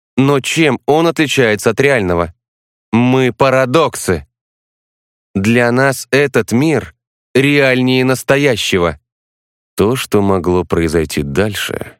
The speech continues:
я предполагал и даже готовился. Но все равно, как ни старался, не успел вовремя остановить Герду, на щеках которой проступили слезы детской обиды. И в этот момент значок принадлежности клану у Алкмены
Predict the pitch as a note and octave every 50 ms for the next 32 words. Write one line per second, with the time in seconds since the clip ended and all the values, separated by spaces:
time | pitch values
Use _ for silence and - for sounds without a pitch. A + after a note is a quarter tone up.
0 | _ _ - - E2 E2+ F#2 G#2 A#2+ - - A#2 B2 - - - G2 F2+ E2+ D#2+
1 | D2+ D2 D#2 D2+ D#2 E2+ F#2 F#2+ G#2 - _ - G2 G2+ E2 D2+ E2+ D2+ D2 C#2
2 | D#2 C#2+ D2+ D#2+ D2+ - - G#2+ F#2 D2 D2 C2+ - - - - - - - _
3 | _ _ _ - - - - - - - - - D#3+ E3 D#3 D3+ B2+ A#2 C3+ C#3
4 | C3 - A#2+ - - G#2 F#2 - - - F2+ E2+ D#2+ F2 G#2 A2 A2+ G#2 - -
5 | F2 D#2 D#2 D#2 E2 E2 D#2+ - - - - - A#2+ B2 A2+ F2 D2+ D2+ E2 E2
6 | D#2 E2 D#2 D2+ D2+ D2+ D2+ D2+ - - E2 D#2+ D#2 D2+ D2 D2 C#2 - - D#2
7 | F#2+ G2 E2+ - - - - - - _ - - - - F#2 F#2 F2 - - G#2
8 | - - F2 D#2+ - - E2+ D#2 - - F#2 F#2 F2+ F#2 F2+ E2+ - F2+ E2 -
9 | - F2+ E2 - F2 D#2 D#2+ D#2+ - - - E2 D#2 E2 E2 F2 D#2+ F#2+ F#2 D#2+
10 | D#2+ D2+ C#2+ - - - - D#2+ D2 D2 D2 C#2 C2+ C2+ B1+ - - - - -
11 | - _ _ _ _ _ _ _ _ _ _ _ _ _ - C#2+ C#2 C#2 C#2 D#2
12 | G#2+ B2+ B2+ B2 G#2 - G2 F#2 F2 F2 F2+ G#2 G#2 E2 D2 D#2 E2 E2 E2 -
13 | - G2 F#2+ F2+ - E2+ E2+ E2 E2+ D#2 D#2 E2 F2 E2 D#2 E2 D2+ - - E2+
14 | D#2+ - F2 E2 E2+ E2 E2 D#2+ D#2 - - - D#2 D2+ D2 C#2+ D2 - - D2+
15 | D#2 F#2+ G2+ F2+ - G1+ G1+ -